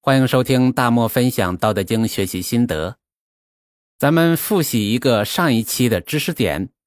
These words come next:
五声八音。五声啊，指的是宫、商、角、徵、羽。八音呢，是八类乐器。用乐器发出来的声叫音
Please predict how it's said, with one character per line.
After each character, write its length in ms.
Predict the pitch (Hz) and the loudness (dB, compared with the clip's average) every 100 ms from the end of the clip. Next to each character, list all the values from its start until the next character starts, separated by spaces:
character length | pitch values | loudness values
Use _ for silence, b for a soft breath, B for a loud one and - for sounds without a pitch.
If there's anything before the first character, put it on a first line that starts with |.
| _ - | _ -8
五 220 | 98 85 | -6 -6
声 320 | - 131 120 - | -2 0 0 -2
八 200 | 110 117 | -2 0
音。 280 | 120 143 175 _ _ _ _ _ _ _ _ _ - | 0 0 -4 _ _ _ _ _ _ _ _ _ -6
五 160 | 120 | -4
声 280 | 120 180 196 | 0 0 2
啊， 240 | 180 92 _ _ _ - | 0 -2 _ _ _ -4
指 140 | 120 | 0
的 160 | 120 135 | 2 0
是 400 | - 131 110 - _ _ | 2 0 0 -4 _ _
宫、 380 | 147 147 147 - | 0 2 2 0
商、 400 | - 156 147 151 - - | -6 0 0 0 -4 -12
角、 320 | - 107 120 | -4 -2 -2
徵、 320 | - 170 180 | -2 -2 -2
羽。 540 | - 90 - 85 120 - _ _ _ _ _ _ _ - | -4 -8 -8 -6 -8 -8 _ _ _ _ _ _ _ 0
八 160 | 165 | 2
音 200 | 170 175 | 2 2
呢， 280 | 170 156 139 _ _ | 2 2 -2 _ _
是 320 | - 127 - | -4 -4 -4
八 160 | - 120 | -2 0
类 180 | 127 123 | 2 0
乐 240 | 180 123 | 0 -2
器。 260 | - - - _ _ _ _ _ _ _ _ _ _ | -4 -10 -12 _ _ _ _ _ _ _ _ _ _
用 240 | 185 202 214 | 0 2 4
乐 260 | 240 175 | 4 4
器 280 | 127 - 131 - | 2 -2 -2 -4
发 280 | - 113 | -4 -2
出 160 | 117 113 | -2 -2
来 120 | 101 | 0
的 100 | 110 | -2
声 380 | 117 - 147 143 _ - | -2 0 0 0 _ -6
叫 180 | 92 | -4
音 360 | 82 117 151 | -2 -2 0